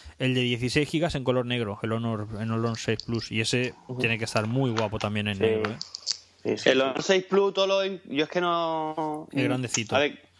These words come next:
Speaker 2: Sí,
Speaker 3: pero
Speaker 2: solo
Speaker 3: estéticamente
Speaker 2: la única
Speaker 3: ya no
Speaker 2: pega.
Speaker 3: es como, es como el otro, ¿no?
Speaker 1: ¿Cómo?
Speaker 3: Que ya no es como el, como el que, como el que tuvimos nosotros, ¿no? Que es más
Speaker 1: Más grande, de cinco coma cinco pulgadas y
Speaker 2: Claro, el otro,
Speaker 1: el marco,
Speaker 2: el
Speaker 1: en lugar
Speaker 2: otro
Speaker 1: de
Speaker 2: de cinco.
Speaker 1: ser imitación de aluminio, es de aluminio de verdad.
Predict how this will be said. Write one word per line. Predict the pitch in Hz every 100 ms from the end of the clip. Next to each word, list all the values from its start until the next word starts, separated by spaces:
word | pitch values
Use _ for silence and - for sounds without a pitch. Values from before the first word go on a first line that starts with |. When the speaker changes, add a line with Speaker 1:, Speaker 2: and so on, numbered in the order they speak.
| - - -
Speaker 2:
Sí, | - -
Speaker 3:
pero | 156 147 143 139 143
Speaker 2:
solo | 113 113
Speaker 3:
estéticamente | 113 156 135 131
Speaker 2:
la | 123
única | 131 123
Speaker 3:
ya | 160
no | 214
Speaker 2:
pega. | -
Speaker 3:
es |
como, | - 180 165
es | 160
como | - 165
el | 180
otro, | 185 120
¿no? | 165 196 _ _ _ _ _ _ -
Speaker 1:
¿Cómo? | - 190 214 - _ _ _ _ _ _ - -
Speaker 3:
Que | - 139
ya | 160
no |
es | 185
como | - 196 185
el, | 180 180 180 180 175 175 170
como | 180 185 180
el | 180 175 170
que, | 180 165 156
como | 175 180
el | 170
que |
tuvimos | 170 180 180
nosotros, | 180 - 185 135
¿no? | 180 170
Que | 131 139
es |
más | 147 160 165 165 165 160 160 _ -
Speaker 1:
Más | 120 110
grande, | 107 104 107
de | 120
cinco | 120 131 123
coma | 117 117
cinco | - 120 117
pulgadas | 113 110 107 123 143 -
y | 131
Speaker 2:
Claro, | 147
el | 120
otro, | 123 127
Speaker 1:
el | 120
marco, | 127 139 135
Speaker 2:
el | 135
Speaker 1:
en |
lugar | 131 127
Speaker 2:
otro | 135
Speaker 1:
de | 135
Speaker 2:
de | 151 156 131
cinco. | 131 127 123
Speaker 1:
ser | - -
imitación | 139 131 131 - 135 135
de | 135 131 131 127
aluminio, | 131 143 151 165
es | 139
de |
aluminio | 120 117 117 123
de |
verdad. | 123 110 107